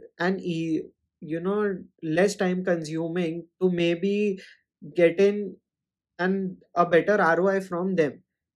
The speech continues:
because you have, uh, they have responded to your frequency showing well. Now, a better, best example of how frequency works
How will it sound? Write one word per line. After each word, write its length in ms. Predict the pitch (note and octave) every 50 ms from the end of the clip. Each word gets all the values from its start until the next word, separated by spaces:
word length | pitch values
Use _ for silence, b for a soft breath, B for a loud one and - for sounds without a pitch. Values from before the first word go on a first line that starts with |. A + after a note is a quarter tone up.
| - -
because 520 | C#3+ D3 - D#3+ E3 E3 E3+ F3+ E3 D#3+ D#3+
you 640 | D3+ E3+ F3 F3 F3 F3 F3 F3 F3 F3 - - - _ _ _ _ _ _ _ _ -
have, 360 | D3+ D3+ D#3 D#3+ F3 F3 E3 - - - - - - -
uh, 200 | D#3 D3 C#3+ C#3+
they 220 | C#3+ D#3+ E3 E3+
have 200 | D#3+ F3 F#3 F3+
responded 640 | E3+ E3 D#3 - - D#3+ D3+ D3+ D3+ D#3 E3+ F3 F3 - -
to 140 | F#3 F3+ F3
your 440 | E3 E3 D#3+ E3 E3+ E3 D#3+ D#3 b b b b b b b b
frequency 840 | - - G3 E3+ E3+ D#3+ - F3 F3+ F3 F3 F3 - F3+ F3+ F3+ F3+ E3+
showing 400 | - - E3+ D#3 E3 E3+ E3+ E3+
well. 200 | F#3 E3+ C3+ B2 - b b b b b
Now, 380 | - D#3+ F3 F3 F#3 G3 G3 G3+
a 60 | G#3+
better, 460 | F#3 F3 D#3+ D#3 D3+ E3+ F#3 F#3+ F3+
best 300 | D#3 D#3+ F#3 A3 G#3+ -
example 640 | G3 D#3+ D3+ D#3 D3 D3 C#3+ D3 - F3 F3+ F3+ F3
of 260 | F3 F3 F3+ E3+ F3 - - -
how 240 | D3 C#3+ D#3 F3+ F#3
frequency 840 | - F#3+ F3 E3+ E3 - F3 E3+ E3+ E3+ E3 - F3+ F3+ F3+ F3+
works 480 | E3 D3 D3 D3+ E3 F#3+ F#3 F#3 -